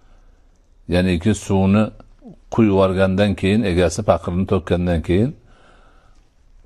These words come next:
to'kib bo'lgandan keyin qoladigan ozgina tomchiga o'xshagan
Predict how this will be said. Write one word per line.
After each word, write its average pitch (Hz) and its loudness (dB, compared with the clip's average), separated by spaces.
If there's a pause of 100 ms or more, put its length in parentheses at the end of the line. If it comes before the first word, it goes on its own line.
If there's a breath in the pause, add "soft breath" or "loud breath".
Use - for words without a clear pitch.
(100)
to'kib 110 0
bo'lgandan 101 0
keyin 113 -2
qoladigan 98 0
ozgina 101 -2
tomchiga 98 -2
o'xshagan 95 -2